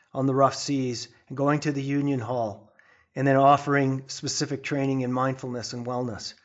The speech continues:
Those type of things show your employees that you care and these things are important and they're important.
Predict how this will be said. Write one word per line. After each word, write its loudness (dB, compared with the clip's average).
Those 4
type 0
of -8
things -2
show 6
your 4
employees -2
that -6
you -8
care 2
and -2
these -6
things -4
are 4
important -4
and -4
they're 6
important. -2